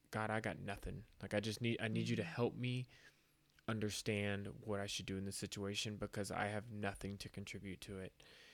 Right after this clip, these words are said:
Speaker 1: And starting from that place lends itself to a significantly better listening environment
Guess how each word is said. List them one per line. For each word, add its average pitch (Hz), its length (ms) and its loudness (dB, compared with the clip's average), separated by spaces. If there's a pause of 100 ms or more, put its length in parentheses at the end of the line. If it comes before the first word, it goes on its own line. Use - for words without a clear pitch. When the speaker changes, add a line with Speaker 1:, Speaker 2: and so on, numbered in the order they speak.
(840)
Speaker 1:
And 104 120 2
starting 107 380 6
from 104 240 -2
that 98 200 2
place 101 560 0 (560)
lends 110 300 2
itself - 480 -2
to 101 420 -2 (1900)
a 110 60 2
significantly 107 1000 0 (760)
better 107 420 10 (200)
listening 104 500 4
environment 101 800 0